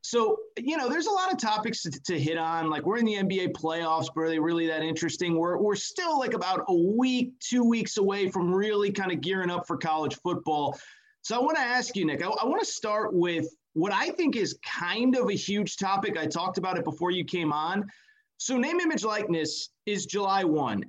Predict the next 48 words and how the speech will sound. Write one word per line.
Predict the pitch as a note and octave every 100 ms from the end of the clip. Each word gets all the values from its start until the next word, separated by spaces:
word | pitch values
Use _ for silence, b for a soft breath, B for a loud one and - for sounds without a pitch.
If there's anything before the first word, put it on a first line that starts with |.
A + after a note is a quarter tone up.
| -
And, | F#3+ F#3+
and, | G3+ F#3+ F3 -
you | - A3
know, | G#3
it's | G3+
something | C#4 B3
I've | G#3+ -
talked | F#3+ G#3 G#3
about, | G3+ F#3+ G#3
and | F#3
it's | F3
kind | - - G#3 A#3+ B3+
of | A#3 C#3+ -
boring | E3 G3 G#3+ G#3
to | F3+
talk | C3+ E3+ F3+
about | F#3 F3 D#3
solo, | - E3 E3+ G3+ A3 G#3+
but | C#3+ E3+ -
for | - E3+
our | F#3 F#3+
audience, | G3 A3+ F3 F3
this | E3+ -
is |
what | F3 F3+
we | F3
gotta | F3+ F3 C#3
do. | E3+ B3+ C#3 C3 B B B _
And | G3+ G#3 G3+
I | F#3+ G#3+
just | B3 B3+ -
feel | G#3+ G#3+
like | G3+ -
the |
last | E3 F#3 F#3+
two | - G3+
or |
three | F#3+ G3
weeks, | F#3+ F3+ F#3+ - E3+
you | F3+
know, | E3
Mark | D#3 E3+ F3+
Emmert | F3 F3 F3+
between | F3 D#3 E3+ D#3+
the | D3+
Alston | D#3 F3+ - F3+
case, | - F3+ F3 E3+ -
uh, | E3 D3+ D3